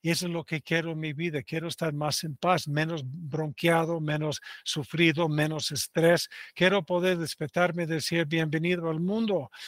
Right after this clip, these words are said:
Pero con tantas broncas no resueltas, el mundo es amenazante. El trabajo es un dolor de cabeza,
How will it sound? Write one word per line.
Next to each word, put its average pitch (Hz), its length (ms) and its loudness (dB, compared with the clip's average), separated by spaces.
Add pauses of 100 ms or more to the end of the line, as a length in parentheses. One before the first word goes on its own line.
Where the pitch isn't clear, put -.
(180)
Pero 165 220 2
con 160 200 -4
tantas 233 480 2
broncas 175 600 2
no 175 300 0
resueltas, 175 1120 -2 (720)
el 160 160 2
mundo 190 440 2
es 175 200 4
amenazante. 156 880 -4 (240)
El 160 100 2
trabajo 180 720 4
es 165 320 4
un 165 120 -6
dolor 151 340 -4
de 151 100 -4
cabeza, 151 580 -4